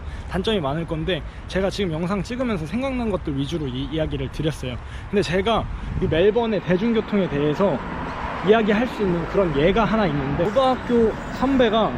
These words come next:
멜번에 같이 여기 살고 있었던 선배가 있었어요. 그래서 그 형이랑 가끔씩 자주 만났는데, 저는 보통 이제 술을 마시지 않고 커피 마시고 밥 먹고 할 때는 차를 가지고 갔고, 이 형은 트레인을 타고 그다음에 트램을 타고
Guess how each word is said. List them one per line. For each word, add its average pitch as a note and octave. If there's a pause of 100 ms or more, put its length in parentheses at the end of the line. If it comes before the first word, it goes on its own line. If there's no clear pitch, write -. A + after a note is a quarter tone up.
(100)
멜번에 G3+
같이 F#3 (120)
여기 F#3
살고 C4
있었던 F#3
선배가 A3
있었어요. A#2 (440)
그래서 E3+
그 G3+
형이랑 A3+
가끔씩 -
자주 F3
만났는데, E3+ (300)
저는 G#3 (120)
보통 G#3+
이제 E3+
술을 C4+
마시지 D3+
않고 C#3 (160)
커피 B3
마시고 E3+ (200)
밥 -
먹고 G#3+
할 G#3+
때는 F3+
차를 C#4
가지고 E3
갔고, E3 (640)
이 F#3+
형은 B3+ (480)
트레인을 C#4
타고 A3+ (240)
그다음에 F#3
트램을 C#4
타고 A3+